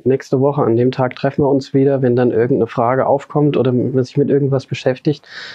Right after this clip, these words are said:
weiß man, okay, an, kann ich dahin mitnehmen und da kriege ich die, dann, äh, kann ich drüber reden, krieg die Frage beantwortet oder was auch immer man gerade im Kopf hat.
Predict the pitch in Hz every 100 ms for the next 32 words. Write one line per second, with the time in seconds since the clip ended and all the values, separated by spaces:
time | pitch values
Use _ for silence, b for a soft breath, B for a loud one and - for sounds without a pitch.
0 | B 120 120 143 107 - 131 113 117 113
1 | - _ - - - - - 147 139 -
2 | 131 127 131 147 - 151 151 165 139 117
3 | 123 - - 120 117 131 123 120 127 120
4 | B B B B 120 117 117 110 113 123
5 | 123 - 123 117 120 127 113 117 - 113
6 | - 113 120 117 107 123 - 123 117 117
7 | 117 113 123 123 127 131 107 104 - 117
8 | 120 120 120 - 131